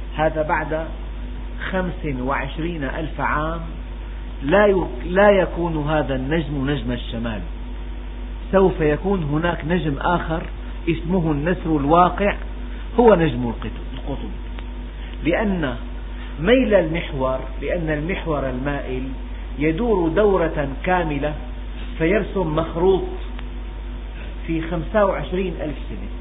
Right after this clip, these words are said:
هي حركة. ومستوي الأرض الذي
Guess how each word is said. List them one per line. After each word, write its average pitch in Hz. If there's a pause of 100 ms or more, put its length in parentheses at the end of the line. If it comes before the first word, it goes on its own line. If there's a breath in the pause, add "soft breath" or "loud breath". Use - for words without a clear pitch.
(640)
هي 120
حركة. - (1500)
ومستوي 214
الأرض 220 (1600)
الذي 170